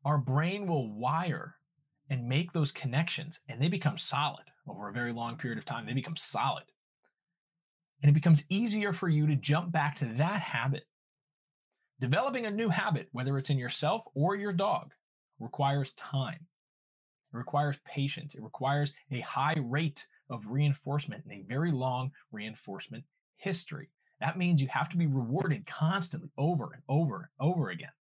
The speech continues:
And then we have to expand on that and get rewarded at random intervals.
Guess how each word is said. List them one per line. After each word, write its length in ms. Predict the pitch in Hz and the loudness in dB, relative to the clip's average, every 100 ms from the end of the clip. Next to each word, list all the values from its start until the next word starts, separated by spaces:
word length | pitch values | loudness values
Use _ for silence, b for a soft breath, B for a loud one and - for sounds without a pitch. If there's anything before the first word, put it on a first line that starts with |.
| _ b b b | _ b b b
And 160 | 113 110 | -6 0
then 200 | 220 247 | 0 0
we 100 | 165 | 0
have 240 | 135 143 | 0 -4
to 200 | 135 120 | -4 -6
expand 640 | 113 - - - 165 208 160 | -6 -6 -6 -2 -2 0 0
on 220 | 110 85 | 0 -4
that 220 | - - _ _ _ _ _ _ _ _ _ 131 | -10 -14 _ _ _ _ _ _ _ _ _ -2
and 120 | 131 | 0
get 160 | 151 | 2
rewarded 460 | 156 131 156 160 151 | 2 2 2 0 0
at 160 | 147 135 | -2 2
random 400 | 147 165 160 143 | 4 6 6 4
intervals. 720 | 196 233 135 87 - - - | 0 -4 -4 -6 -10 -12 -16